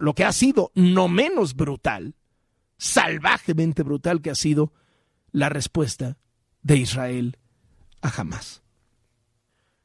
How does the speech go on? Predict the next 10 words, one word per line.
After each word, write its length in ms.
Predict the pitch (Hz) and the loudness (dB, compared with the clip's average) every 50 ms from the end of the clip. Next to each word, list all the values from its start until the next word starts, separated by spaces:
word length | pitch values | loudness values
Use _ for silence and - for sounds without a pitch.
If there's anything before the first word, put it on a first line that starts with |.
| _ _ _ _ _ _ _ | _ _ _ _ _ _ _
Y 120 | - 254 - | 2 4 6
cierro 340 | - 311 302 269 262 240 | 6 6 6 6 4 2
con 340 | - 202 202 185 185 175 170 | 4 4 4 4 4 2 2
dos 260 | 143 202 208 170 - | 4 2 2 2 2
noticias 380 | 202 170 - 170 170 139 135 113 | 0 0 0 0 -2 -2 -2 -4
económicas 520 | 156 - 151 143 151 156 151 - 147 127 | -4 -4 -4 -4 -2 -4 -4 -4 -6 -4
rápidas. 500 | - - 214 - 285 285 320 294 - - | 0 0 2 2 2 0 0 -2 -4 -4
Primero, 440 | - - 175 165 170 196 262 294 359 440 466 _ _ _ _ _ _ _ | -8 -4 0 2 4 4 4 2 0 -4 -6 _ _ _ _ _ _ _
Citigroup 640 | - - - 247 220 - 214 196 269 339 339 339 - - | -12 -4 0 0 2 2 2 2 2 0 0 -2 -4 -2
anunció 600 | 196 185 180 170 165 - - 233 254 277 359 - | 0 2 2 2 2 2 4 4 4 2 2 -6